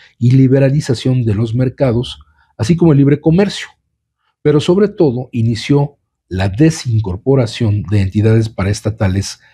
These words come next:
no estratégicas ni prioritarias, según la, eh, visión que tenía de la Madrid durante su sexenio. De mil ciento cincuenta y cinco empresas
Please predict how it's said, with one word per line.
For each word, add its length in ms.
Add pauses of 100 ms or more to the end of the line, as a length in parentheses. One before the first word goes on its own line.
(200)
no 440
estratégicas 1080
ni 380
prioritarias, 1120 (220)
según 640 (200)
la, 440 (340)
eh, 340
visión 520 (180)
que 60
tenía 360
de 120
la 100
Madrid 380 (280)
durante 300
su 140
sexenio. 480 (1600)
De 160
mil 260
ciento 540
cincuenta 520
y 60
cinco 400
empresas 880